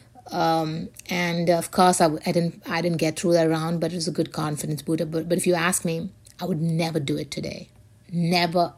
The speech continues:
ever do it. But it was good fun. You know, I got to meet those cricketers, um, and, um,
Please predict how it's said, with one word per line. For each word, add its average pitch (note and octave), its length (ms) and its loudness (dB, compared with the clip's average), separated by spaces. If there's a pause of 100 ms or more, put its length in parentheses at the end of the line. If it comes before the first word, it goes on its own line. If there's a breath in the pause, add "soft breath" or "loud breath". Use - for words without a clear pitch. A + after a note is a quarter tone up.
ever E3+ 220 0
do - 160 -8
it. - 160 -14 (140)
But F#3 100 -2
it G3+ 40 0
was F3 140 -2
good E3 200 0
fun. D3+ 360 -8
You E3+ 100 -8
know, E3+ 100 -6
I D#3+ 60 -6
got E3 160 -4
to D#3+ 60 -2
meet D#3+ 300 -2 (580 loud breath)
those - 140 -4
cricketers, E3 840 2
um, - 320 -12 (560)
and, F3 420 -6
um, E3 300 -8